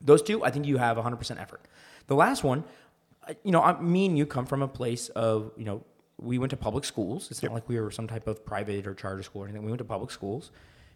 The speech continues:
Speaker 1: And yes, I get it. There are some neighborhoods where maybe,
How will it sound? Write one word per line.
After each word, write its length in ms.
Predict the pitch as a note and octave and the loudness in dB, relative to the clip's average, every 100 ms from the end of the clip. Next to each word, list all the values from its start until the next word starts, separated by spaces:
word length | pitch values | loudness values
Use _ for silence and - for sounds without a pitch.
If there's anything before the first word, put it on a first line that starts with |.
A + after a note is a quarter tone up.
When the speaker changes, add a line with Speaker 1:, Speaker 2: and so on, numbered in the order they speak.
| _ - | _ -2
Speaker 1:
And 100 | G3+ | 2
yes, 200 | C#3+ C3+ | 2 2
I 80 | |
get 160 | C3 B2 | 2 2
it. 60 | B2 | 2
There 120 | A#2+ | 0
are 100 | B2 | 0
some 200 | - B2 | -2 -2
neighborhoods 500 | A#2 B2 D3 C#3+ - - - | -2 2 0 0 -8 -14 -4
where 280 | B2+ B2+ B2 | 0 0 0
maybe, 680 | B2 C3+ D3+ D#3 D#3+ D#3 | -2 -4 -4 -4 -4 -6